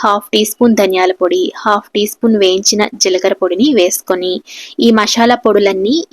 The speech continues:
ఈ పేస్ట్లో కలిసేటట్టు కలుపుకోవాలి. ఇలా కలుపుకుంటూ ఒక రెండు నిమిషాలు ఫ్రై చేసుకోండి. ఇలా కలుపుతూ ఉంటే మసాలా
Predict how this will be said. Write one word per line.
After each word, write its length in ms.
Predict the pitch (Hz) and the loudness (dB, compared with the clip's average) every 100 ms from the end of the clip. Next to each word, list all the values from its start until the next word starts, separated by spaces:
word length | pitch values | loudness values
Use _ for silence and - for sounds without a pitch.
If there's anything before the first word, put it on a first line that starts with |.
| 190 | -8
ఈ 20 | - | 0
పేస్ట్లో 440 | 190 214 - 214 202 202 | 2 2 2 2 0 2
కలిసేటట్టు 680 | 175 - 208 185 - - 370 - | -2 -2 -4 -4 -4 0 0 0
కలుపుకోవాలి. 600 | 208 - - 170 170 175 - _ _ _ _ _ _ | -8 -8 -4 -2 -2 -6 -8 _ _ _ _ _ _
ఇలా 220 | - 214 220 214 | -2 0 0 0
కలుపుకుంటూ 560 | 196 214 226 226 214 349 - | -2 -2 0 2 4 2 2
ఒక 100 | 214 147 | -2 -2
రెండు 160 | 196 190 190 | -2 -2 -2
నిమిషాలు 440 | 196 - 190 196 370 - | -2 0 0 0 -2 0
ఫ్రై 160 | 202 - | -2 -2
చేసుకోండి. 540 | 170 - - 175 175 - - _ _ _ _ _ _ _ _ - _ - | -4 -4 -8 -10 -10 -12 -14 _ _ _ _ _ _ _ _ -20 _ 0
ఇలా 120 | 220 220 | 2 2
కలుపుతూ 380 | 208 202 220 254 | -2 -2 2 4
ఉంటే 240 | 233 208 254 392 330 | 4 2 2 2 0
మసాలా 360 | 196 214 208 | -2 0 0